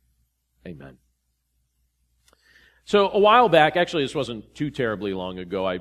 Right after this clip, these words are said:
I still actually have the, uh, the envelope on my dresser at home. But someone that, uh, I hadn't seen or spoken to in decades, so it's literally been decades. I think it's at least been about twenty years since I've seen or spoken to this person.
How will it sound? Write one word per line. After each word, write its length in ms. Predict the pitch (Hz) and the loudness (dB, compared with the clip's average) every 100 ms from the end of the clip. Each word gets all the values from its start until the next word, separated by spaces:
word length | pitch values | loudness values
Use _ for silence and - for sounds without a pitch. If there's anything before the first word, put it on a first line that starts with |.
| - | -8
I 80 | 113 | -10
still 360 | - 143 123 117 | -6 -4 0 0
actually 340 | 110 120 107 | -4 -8 -4
have 320 | 117 110 90 | 0 -2 -4
the, 240 | 113 107 107 | -8 -4 -2
uh, 240 | 98 98 - _ _ _ | -2 -4 -8 _ _ _
the 200 | 120 - | -8 -6
envelope 680 | 156 147 127 101 98 - - 135 | -6 -4 -2 -2 -4 -10 -10 -6
on 380 | 120 113 107 | -4 -4 -4
my 180 | 113 107 | -4 -4
dresser 720 | 92 113 135 143 123 98 95 - | -4 0 0 0 -4 -8 -8 -6
at 220 | 117 104 | -6 -6
home. 400 | - 151 110 92 - _ _ _ _ | -4 -4 -4 -6 -14 _ _ _ _
But 280 | 160 165 - | 2 2 2
someone 380 | 208 247 254 180 | 0 2 2 4
that, 360 | 165 160 - | 2 2 0
uh, 320 | 139 127 117 - | 0 2 2 2
I 160 | 135 156 | 2 2
hadn't 480 | 175 170 160 139 | 0 0 -4 -10
seen 500 | - - 185 196 202 | -12 -6 -4 -2 -4
or 380 | 202 - 170 208 | -6 0 2 2
spoken 540 | - - 190 185 160 139 | 0 0 2 2 -2 -4
to 200 | 151 151 | -4 -4
in 260 | 156 139 | -4 -2
decades, 520 | 139 143 - 85 80 | 2 2 0 -8 -8
so 100 | - | -8
it's 180 | 117 - | -8 -6
literally 440 | 131 202 208 196 175 | 0 2 2 0 0
been 240 | 160 143 | -2 0
decades. 540 | 127 113 123 113 110 | -2 -2 -4 -6 -8
I 340 | - _ _ - | -16 _ _ -6
think 140 | 151 | -4
it's 100 | 156 | -4
at 80 | 147 | -2
least 280 | 151 180 - | -2 -2 0
been 120 | 165 | 0
about 300 | 151 143 170 | 2 2 0
twenty 320 | - 156 165 | -4 -4 -2
years 340 | 156 127 120 - | -2 -2 -4 -8
since 160 | 113 | -10
I've 140 | 120 98 | -10 -8
seen 280 | - 139 135 | -8 -8 -8
or 60 | |
spoken 400 | 113 139 131 135 | -6 -4 -4 -4
to 80 | 107 | -10
this 160 | 92 - | -10 -12
person. 460 | 113 92 - 92 | -10 -10 -12 -16